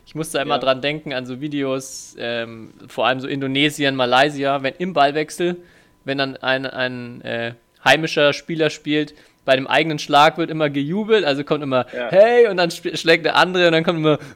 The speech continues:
Speaker 1: „Buh“, und das
Speaker 2: Buh.
Speaker 1: machen dann zehntausend Leute gleichzeitig, in,
Speaker 2: Ja.
Speaker 1: ähm, vor allem bei der Um-, beim Tempo in dem Ballwechsel, <laughs>
Speaker 2: Ja.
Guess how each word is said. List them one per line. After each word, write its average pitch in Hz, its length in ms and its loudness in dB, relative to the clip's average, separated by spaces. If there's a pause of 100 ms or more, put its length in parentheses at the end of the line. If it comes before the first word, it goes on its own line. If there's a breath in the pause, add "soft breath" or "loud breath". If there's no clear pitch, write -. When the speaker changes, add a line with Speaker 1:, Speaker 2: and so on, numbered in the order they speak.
Speaker 1:
„Buh“, 190 400 6
und 202 100 4
das 185 140 2
Speaker 2:
Buh. 170 60 -2
Speaker 1:
machen 165 200 4
dann 151 160 0
zehntausend 165 580 4
Leute 160 240 4
gleichzeitig, 151 800 0 (320 soft breath)
in, 208 200 -4
Speaker 2:
Ja. 120 200 0
Speaker 1:
ähm, 170 160 -6
vor 165 140 -4
allem 170 160 0
bei 151 100 6
der 147 240 -2
Um-, 190 220 -12
beim 143 260 -4
Tempo 180 380 -4
in 156 140 -12
dem 147 120 -6
Ballwechsel, 156 460 -2
<laughs> - 840 -12
Speaker 2:
Ja. 135 200 0